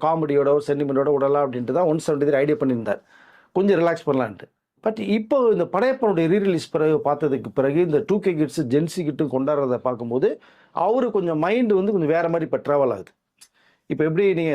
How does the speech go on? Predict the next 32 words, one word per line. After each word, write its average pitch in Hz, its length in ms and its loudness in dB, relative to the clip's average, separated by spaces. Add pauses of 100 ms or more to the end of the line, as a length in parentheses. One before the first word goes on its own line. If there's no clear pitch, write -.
(100)
படையப்பா 151 380 0
ஒண்ணு 147 220 0
ரிலீஸ் 139 220 -2
ஆகுது, 156 220 -2
சந்திரமுகி 165 500 2
எப்படி 135 240 0
வந்ததோ 120 320 2 (520)
அந்த 214 280 2
ஒரு 180 160 2
பேட்டர்னுக்குள்ள 175 460 0 (160)
போகலான்னு 190 500 2
சொல்லி 156 280 0
இப்போ 143 180 -2
ஐடியா 165 260 2
பண்ணிட்டு 139 320 -4
தான் 202 100 0
அந்த 151 160 0
ஒன் 185 160 -6
செவன்டி 156 300 -2
த்ரீ 160 180 -2
ஹோல்ட் 151 160 -2
பண்ணிட்டு 151 280 -2
டைரக்டர் 226 400 -2
கன்ஃபார்ம் 147 320 -2
தான், 139 120 0
ஒன்றும் 147 160 -4
மாற்று 143 220 -2
கருத்து 120 220 -4
இல்லை. 110 120 -4 (500)
இந்த 147 160 -2
பக்கம் 175 220 -2
அவரே 170 180 0